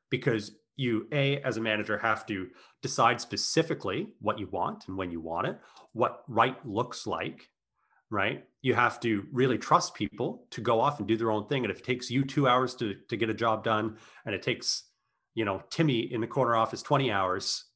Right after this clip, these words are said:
you pay them the same because, well, you got the same job done, right? Th-, th-, this takes a certain level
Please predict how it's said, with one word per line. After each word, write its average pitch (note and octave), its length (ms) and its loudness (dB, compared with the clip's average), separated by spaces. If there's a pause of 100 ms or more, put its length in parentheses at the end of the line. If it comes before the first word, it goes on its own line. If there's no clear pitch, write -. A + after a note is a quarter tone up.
(340)
you A2 120 -4
pay B2+ 180 2
them A#2 180 0
the G2+ 60 -2
same A2 460 0
because, F#2+ 500 -4
well, G#2 140 2
you F#2 80 -6
got G#2 240 2
the B2 60 -10
same F#2+ 300 0
job G#2+ 320 4
done, F2 260 -4 (500)
right? G#2+ 200 2
Th-, E3 160 4
th-, D#3+ 220 4
this C#3+ 160 0
takes D3 240 2
a B2 80 0
certain D#3+ 440 4
level B2 280 2